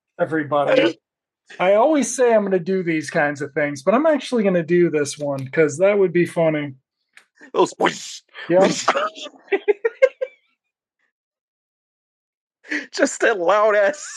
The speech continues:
Speaker 2: that
Speaker 1: Mm-hmm.
Speaker 2: loud ass whoosh.
Speaker 1: Just so loud, just so loud, louder than gunshots.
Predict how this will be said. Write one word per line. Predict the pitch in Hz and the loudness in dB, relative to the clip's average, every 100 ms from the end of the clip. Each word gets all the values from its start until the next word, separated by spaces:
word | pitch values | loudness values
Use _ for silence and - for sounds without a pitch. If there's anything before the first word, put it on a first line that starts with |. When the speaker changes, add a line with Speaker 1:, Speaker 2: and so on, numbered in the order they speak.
| - - - - | -18 -14 -12 -4
Speaker 2:
that | |
Speaker 1:
Mm-hmm. | 220 254 269 254 | 0 2 2 2
Speaker 2:
loud | 277 330 | 0 2
ass | 233 180 - - - | 0 -2 -6 -12 -4
whoosh. | - - 233 196 - - | -2 0 0 0 -4 -4
Speaker 1:
Just | - | -2
so | 214 | 0
loud, | 180 165 156 147 143 131 | 0 0 0 2 0 -4
just | 185 - - - - | -10 -8 -6 -6 -4
so | - | 0
loud, | 381 - - 214 190 170 | 0 0 0 0 0 -2
louder | 185 214 214 | 0 0 0
than | 220 185 147 | 0 -4 -6
gunshots. | 131 180 160 170 - 160 - 131 - | -4 -2 -2 -6 -6 -6 -8 -12 -14